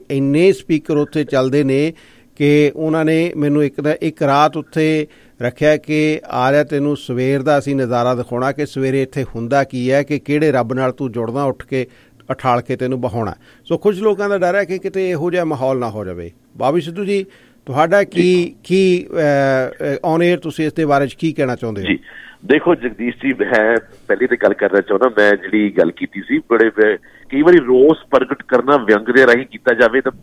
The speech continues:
Speaker 2: ਬੈਟਰ ਹੁੰਦਾ ਹੈ, ਕਿਉਂਕਿ ਬੜਾ ਸੰਜੀਦਾ ਮਾਮਲਾ ਸੀ। ਤੁਸੀਂ ਇਹ ਵੀ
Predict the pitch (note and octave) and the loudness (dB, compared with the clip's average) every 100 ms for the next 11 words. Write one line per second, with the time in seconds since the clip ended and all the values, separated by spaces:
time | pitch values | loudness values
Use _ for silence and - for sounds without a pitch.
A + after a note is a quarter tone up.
0 | _ _ - A#2 - C3 A#2 A2 C3 - | _ _ -6 -2 0 -2 2 6 6 4
1 | C#3+ C3 D3 C#3 - - - - C3+ E3 | -2 -4 -2 -2 -4 -14 -20 0 4 6
2 | - C#3 A#2 A#2 C#3 C3 G#2 A2 B2 D3 | 6 4 4 6 6 4 0 2 2 0
3 | D#3 - - C#3 C#3+ E3+ | -8 -12 -8 -6 -4 -4